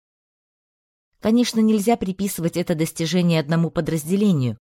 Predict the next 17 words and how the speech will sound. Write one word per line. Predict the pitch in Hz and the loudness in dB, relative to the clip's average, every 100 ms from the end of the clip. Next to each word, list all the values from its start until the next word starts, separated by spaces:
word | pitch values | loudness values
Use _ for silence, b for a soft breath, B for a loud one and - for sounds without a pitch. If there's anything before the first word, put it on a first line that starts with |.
| _ | _
но | 165 156 | -2 -2
цифры | - - 185 139 | -2 -4 -4 -6
все | 135 147 | -6 -4
равно | 143 143 | -4 -6
впечатляющие. | 135 135 - - 135 120 113 - 120 107 _ _ _ _ _ _ _ | -8 -10 -12 -6 -4 -4 -4 -6 -8 -10 _ _ _ _ _ _ _
Возможно, | 175 202 185 214 190 190 | -4 -2 0 -2 0 -2
в | 175 | -4
будущем | 185 220 214 - 127 - _ | -8 -6 -4 -4 -8 -10 _
эпидемиологическая | 190 202 180 202 208 202 202 202 208 - - - 175 | -10 -8 -2 0 2 0 -2 -4 -6 -8 -8 -4 -2
модель | 175 175 175 180 | -2 -2 0 -2
этой | - 170 160 | -2 -4 -6
программы | - 160 160 220 214 143 - - | -4 -6 -2 0 0 -2 -6 -6
и | 214 | -2
ее | 220 214 208 | -2 -2 -2
видение | 233 202 180 170 | -2 0 0 -2
поведенческой | 170 165 175 180 - - 160 | -4 -2 -2 -2 -4 -10 -8
психологии | - 170 170 180 214 165 131 | -8 -8 -6 -4 -4 -4 -6